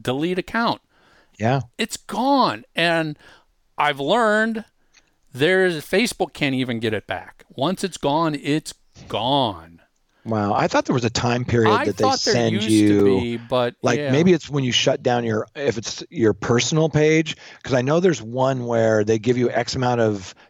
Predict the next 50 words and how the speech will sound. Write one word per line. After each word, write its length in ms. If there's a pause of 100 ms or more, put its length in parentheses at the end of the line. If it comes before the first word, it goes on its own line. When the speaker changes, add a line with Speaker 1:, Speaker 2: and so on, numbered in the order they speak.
(120)
Speaker 2:
time. 500
I'm, 180
I'm 220
gonna 180
guess 300
it's, 160
like, 160
sixty 380
days 320
or 60
ninety 320
days 260
or 60
something 500 (260)
for 160
you 140
to 80
change 280
your 100
mind, 340
and 120
then 140
they'll 160
flip 300
it 100
back. 260
But 120
maybe 340
not 240
on 120
these, 260 (380)
you 80
know, 60
what 120
they 80
call, 200
like, 180
the 80
business 480
page. 400
Speaker 1:
Right, 260
I 140
don't 160
know. 260
Speaker 2:
Um, 60
Speaker 1:
It, 260
it, 200 (120)
it's 320
just, 380 (280)
you're, 240